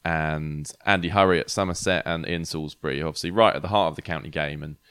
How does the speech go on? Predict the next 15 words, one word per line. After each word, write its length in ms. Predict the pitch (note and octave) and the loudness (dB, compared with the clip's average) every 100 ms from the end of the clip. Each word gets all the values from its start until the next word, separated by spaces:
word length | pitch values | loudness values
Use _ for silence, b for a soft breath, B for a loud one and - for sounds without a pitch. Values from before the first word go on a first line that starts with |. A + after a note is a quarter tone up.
| b b b b _ | b b b b _
they 160 | A2+ A#2+ | 2 4
are, 400 | A#2+ A2+ G2+ - | 6 6 4 2
I 100 | A2 | -2
think, 180 | A#2+ A2+ | -2 -2
instinctively 540 | A2 - A2+ G2+ G2+ | -4 -2 -2 -2 -2
protective 580 | F#2+ G2+ C#3+ C3 - D3 | -2 -2 -2 -2 -4 -6
of 100 | C#3 | -4
the 80 | C#3+ | -4
county 300 | C#3+ C#3 B2+ | -2 -4 -2
game, 300 | D3 D3+ E3 | -2 -2 -2
and 120 | G#2+ | 0
I 180 | F#2 F#2 | 2 2
absolutely 440 | G2+ - - F#2 F2+ | 0 -2 -2 -2 -2
understand 600 | F#2+ E2+ - G2 F#2+ E2 | -2 -6 -2 0 0 -2
that. 280 | E2 - | -2 -4